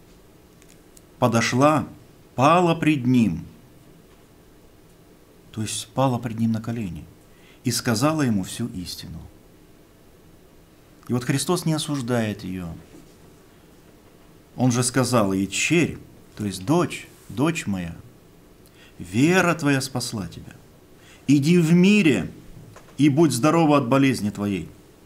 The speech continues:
То, что с тобой произошло, да, это сила от меня изошла. Это действие Бога.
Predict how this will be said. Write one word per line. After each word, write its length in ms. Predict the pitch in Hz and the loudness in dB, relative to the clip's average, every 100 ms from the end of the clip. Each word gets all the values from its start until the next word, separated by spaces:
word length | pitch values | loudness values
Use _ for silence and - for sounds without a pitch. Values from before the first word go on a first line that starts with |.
| - _ - - - - - - - _ _ - - - - - - - - - - | -20 _ -20 -20 -20 -20 -20 -20 -20 _ _ -20 -20 -20 -20 -20 -20 -20 -20 -20 -4
То, 140 | 147 | -2
что 180 | 156 156 | 0 -2
с 60 | 139 | -2
тобой 300 | 143 156 151 | 0 0 0
произошло, 920 | 151 143 131 131 - 165 190 107 - - - - - - - - - | 0 0 0 -2 -2 0 0 0 -4 -16 -20 -20 -20 -20 -20 -20 -8
да, 280 | 95 143 143 | 0 4 4
это 180 | 123 120 | 0 -4
сила 400 | - 196 233 127 | -2 0 2 2
от 120 | 117 | 0
меня 280 | 104 95 87 | -2 -2 -4
изошла. 460 | 85 87 - 85 - - - - - - - - - - - - | -8 -14 -14 -16 -18 -20 -20 -20 -20 -20 -20 -20 -20 -20 -16 -10
Это 220 | 104 117 | -4 0
действие 520 | 117 156 160 147 151 | 2 2 2 2 2
Бога. 500 | 143 180 175 101 82 | 2 2 2 0 -8